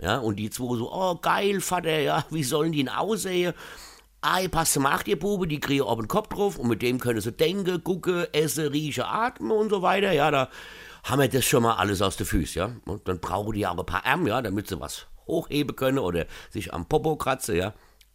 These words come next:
„Äh, ey, Vater, was für ein Popo?“ „Gleich, mein Bub, gleich. Pass auf, ja.“ Und die Arme, die können wir ja nicht direkt an den Hals andocken, also machen wir einen Körper drunter und hängen die Arme dann da dran. „Ah, ey, super, Vater, du bist ja der Größte.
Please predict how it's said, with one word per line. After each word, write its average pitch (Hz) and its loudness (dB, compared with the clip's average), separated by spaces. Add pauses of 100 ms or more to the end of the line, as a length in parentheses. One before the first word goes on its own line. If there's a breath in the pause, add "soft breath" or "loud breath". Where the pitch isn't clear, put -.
(160)
„Äh, 78 -4
ey, 82 0
Vater, 101 0
was 98 -6
für 98 -2
ein 82 -2
Popo?“ - -2
„Gleich, 82 -4
mein 95 2
Bub, 76 -6
gleich. 80 -6
Pass 85 -4
auf, 82 -6
ja.“ 101 0 (440 loud breath)
Und 104 0
die 95 0
Arme, 139 2
die 113 -4
können 117 -2
wir 127 2
ja 110 4
nicht 117 -2
direkt 113 -4
an 101 -2
den 90 -6
Hals 151 -2
andocken, 92 -2
also 117 -2
machen 113 0
wir 113 2
einen 104 -2
Körper 131 -4
drunter 220 2 (480 loud breath)
und 131 0
hängen 147 4
die 139 2
Arme 156 4 (160)
dann 139 2
da 135 2
dran. 95 0 (340)
„Ah, 87 0
ey, 98 -2
super, 101 -2
Vater, 85 -2
du 76 -2
bist 98 -4
ja 107 0
der 90 -4
Größte. 101 -2